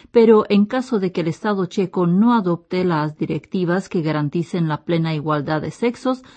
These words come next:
la Corte de Justicia de Luxemburgo podría condenarla a una multa de cientos de millones de euros por violar las leyes comunitarias. Las estipulaciones sobre la igualdad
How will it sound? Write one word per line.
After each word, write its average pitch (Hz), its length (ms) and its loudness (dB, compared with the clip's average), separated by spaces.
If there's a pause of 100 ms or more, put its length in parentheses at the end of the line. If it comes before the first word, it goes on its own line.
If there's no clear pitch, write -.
(240)
la 233 200 0
Corte 294 300 -2
de 254 100 0
Justicia 226 580 -4
de 175 140 0
Luxemburgo 208 840 -2 (180)
podría 254 380 2
condenarla 208 640 0
a 196 40 0
una 180 220 0
multa 208 340 2
de 190 140 -2
cientos 254 540 2
de 185 100 0
millones 190 500 0
de 220 120 2
euros 202 400 2 (200)
por 294 260 2
violar 190 480 0
las 160 240 -6
leyes 165 380 -2
comunitarias. 151 880 -2 (540)
Las 202 200 2
estipulaciones 170 920 -2
sobre 160 320 -2
la 151 160 -2
igualdad 151 560 -2